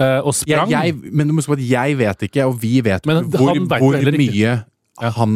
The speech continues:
Speaker 1: Har visst.
Speaker 2: eh, har visst
Speaker 1: Nei.
Speaker 2: om dette, på en måte.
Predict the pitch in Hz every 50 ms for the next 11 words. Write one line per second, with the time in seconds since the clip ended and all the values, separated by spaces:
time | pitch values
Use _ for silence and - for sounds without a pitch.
0 | 113 117 131 135 127 147 147 - - - - - - 120 120 117 113 - 110 -
1 | 131 120 - - - - - - - - 131 143 139 127 117 110 120 123 120 131
2 | 120 - - 85 - 95 90 - 151 156